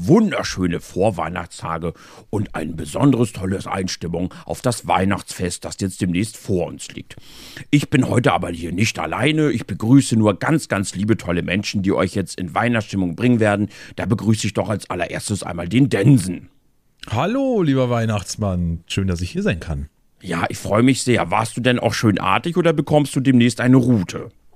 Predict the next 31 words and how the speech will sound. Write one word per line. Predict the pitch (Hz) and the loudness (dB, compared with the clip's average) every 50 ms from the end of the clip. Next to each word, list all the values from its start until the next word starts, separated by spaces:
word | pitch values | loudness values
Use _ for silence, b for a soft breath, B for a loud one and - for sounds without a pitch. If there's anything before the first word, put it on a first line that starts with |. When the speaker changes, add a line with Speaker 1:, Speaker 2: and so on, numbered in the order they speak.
| - - | -20 -8
Speaker 2:
Ich | - 104 92 - - | -6 -6 -6 -4 -2
bin | - 113 110 | -2 -2 -2
eigentlich | 80 87 90 117 127 175 160 123 | -2 -2 -2 -2 0 -2 -2 0
immer | 151 139 123 104 | 0 0 0 0
sehr | 92 92 90 82 | 0 -2 -2 0
artig. | 85 82 82 - 87 - - | -2 -4 -4 -6 -8 -6 -4
Also | 90 90 | -2 -2
ich | 98 95 | -2 -2
mache | - 117 123 | -2 -2 -2
mir | 147 143 | -2 0
keine | - 147 147 151 | 0 0 0 0
Sorgen. | 135 135 117 92 80 73 69 - _ _ _ _ _ - | 0 -2 -2 -2 -4 -6 -8 -12 _ _ _ _ _ -18
Speaker 1:
Okay, | 98 - - - - - | -16 -14 -10 -10 -10 -8
dann | - 87 82 | -8 -10 -6
wollen | 82 87 90 | -4 0 2
wir | 117 120 | 4 4
doch | 131 135 123 | 4 4 2
mal | 139 135 127 | 2 -2 0
gucken, | - 151 120 - - - 82 82 | 0 0 0 0 -4 -14 -12 -4
ne? | - 127 139 B B B B B B | -4 -4 -4 B B B B B B
Ich | 113 104 - | 0 0 2
sehe | - 131 143 147 147 | 2 4 4 4 2
ja | 147 139 156 | 0 0 0
alles. | 147 160 - 87 85 - - - - - | 0 0 0 -2 -4 -6 -8 -10 -12 -12
Ich | - - 101 | -10 -6 0
habe | 101 104 98 95 | 0 2 2 2
alles | 104 110 123 127 - | 2 2 2 2 4
in | 139 | 4
meinem | 135 127 135 131 | 4 4 4 4
goldenen | 123 135 139 135 139 139 135 | 6 4 6 6 6 4 4
Buch. | 117 120 131 151 165 160 - | 2 2 2 2 2 2 0